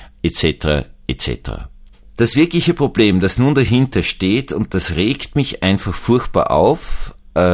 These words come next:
weil ich jetzt schon mitgekriegt hab, dass dieses, äh, Brautpaar hier jetzt wirklich, wirklich, äh, sehr ansteht, ist, dass die Leute reihenweise betrogen werden. Diese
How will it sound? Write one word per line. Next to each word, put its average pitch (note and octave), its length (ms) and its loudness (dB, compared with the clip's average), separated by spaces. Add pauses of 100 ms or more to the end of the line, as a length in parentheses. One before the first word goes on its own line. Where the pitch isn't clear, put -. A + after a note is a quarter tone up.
(140)
weil E2 500 0
ich F2+ 160 -4
jetzt F#2 160 0
schon E2+ 140 0
mitgekriegt F#2 680 -2
hab, F2 260 -2
dass - 220 -2
dieses, D#2 640 -4
äh, D2 340 0
Brautpaar E2+ 500 0
hier E2 180 0
jetzt D#2 300 -2
wirklich, F2+ 720 -2
wirklich, F2 840 -4
äh, C2 280 -6
sehr - 520 -2
ansteht, G2 720 -2 (580)
ist, - 380 0
dass G2 120 0
die E2+ 120 -4
Leute F2 500 2
reihenweise D#2+ 760 2
betrogen D#2+ 560 0
werden. G#1+ 340 -10 (1200)
Diese F#2 460 4